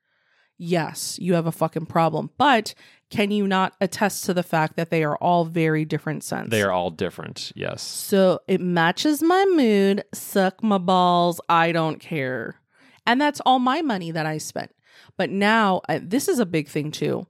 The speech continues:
Speaker 1: The reason I had a very hard time with making this decision as well, the only person I've ever financially relied upon is my father.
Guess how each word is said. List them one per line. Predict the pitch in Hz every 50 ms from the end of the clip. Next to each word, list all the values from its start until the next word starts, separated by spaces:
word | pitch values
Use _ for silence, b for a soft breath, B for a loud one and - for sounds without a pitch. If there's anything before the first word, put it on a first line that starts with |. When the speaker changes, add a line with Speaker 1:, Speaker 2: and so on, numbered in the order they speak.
| _ -
Speaker 1:
The | 151 170 180 180 170 170
reason | 165 175 196 226 254 240 269 247
I | 208
had | 202 190 180
a | 165 147
very | 151 156 156 165 165 160 160 160 165 160
hard | 151 - 160 151 151 160 156 165
time | - - 160 147 147 147 151 160 170 190 196 202 208 202
with | - - 170 160 160
making | 160 151 151 165 160 160 160 156
this | 156 147 -
decision | - 156 - - 156 147 143 - 147 147
as | 147 147 143 -
well, | 143 143 147 160 196 233 240 b b b b b b b b b -
the | 190 175 - -
only | 190 196 226 285 339
person | 320 - - 175 160 - - 165
I've | 156 151 147 - -
ever | - 165 160 180 180
financially | 180 - - 175 156 156 156 151 147 151 - - 165 160 151
relied | 147 156 147 147 147 147 151
upon | 160 - - 180 180 175
is | 160 156
my | 156 147
father. | 147 - - 82 73 - - 50 - - -